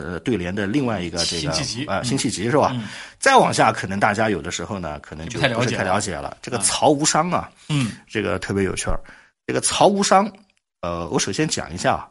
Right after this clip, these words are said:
Speaker 1: 他原来呢，应该是刘邦的阵营里的一员，是吧？
Speaker 2: 嗯，嗯。
Speaker 1: 所以呢，这个由于后来刘邦得了天下嘛，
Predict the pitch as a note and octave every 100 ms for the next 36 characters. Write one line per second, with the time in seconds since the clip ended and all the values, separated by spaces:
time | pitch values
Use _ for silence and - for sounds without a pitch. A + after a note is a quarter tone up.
0 | _ - E3+ B2 F#2 A#2+ E3+ A2+ D3 A2+
1 | - _ _ - B2 B2 B2+ F2+ F2 F#2
2 | E3 G3 - G#3+ A3+ G#3+ - _ _ -
3 | - B3+ A#2 A2+ D3+ G2+ E2+ - D3 G2
4 | E2+ G#2 B2 E2+ F3+ E3+ D#3+ D#3+ D3+ -
5 | - F#3 A#3 G3 F3+ E3+ - - B2+ G#2
6 | G2+ F2+ F2 E2+ C#3 D#3+ - B2 G2+ A#2
7 | C#3 G2 A2+ - B2+ C3+ A2+ -